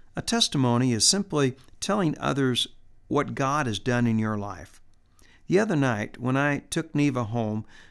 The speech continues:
we talked about how you have a story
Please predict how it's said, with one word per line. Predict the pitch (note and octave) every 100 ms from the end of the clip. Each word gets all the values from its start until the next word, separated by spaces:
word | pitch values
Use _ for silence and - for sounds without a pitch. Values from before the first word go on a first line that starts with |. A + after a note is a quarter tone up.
| - -
we | G3
talked | G3 A#3 A3+ C#3+
about | C3 A#2
how | C3+ C3+
you | B2 B2 E3+
have | C#3
a | F2
story | - - D#3 F3+ A2+ F2 E2